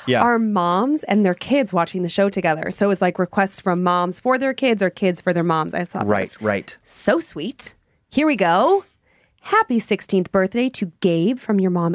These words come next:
Speaker 2: Amy.
Speaker 1: Yeah.
Speaker 2: Happy birthday to Phoebe from your mom, Lori.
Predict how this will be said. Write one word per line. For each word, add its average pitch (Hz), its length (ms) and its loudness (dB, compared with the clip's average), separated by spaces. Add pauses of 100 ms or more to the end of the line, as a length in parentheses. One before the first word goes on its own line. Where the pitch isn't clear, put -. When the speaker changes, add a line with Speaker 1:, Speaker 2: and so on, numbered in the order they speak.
(160)
Speaker 2:
Amy. 180 480 0 (220)
Speaker 1:
Yeah. 90 220 -4 (120)
Speaker 2:
Happy 202 200 2
birthday 190 260 0
to - 100 -10
Phoebe 220 600 2 (120)
from 214 180 0
your 190 100 4
mom, 175 320 2
Lori. 170 460 0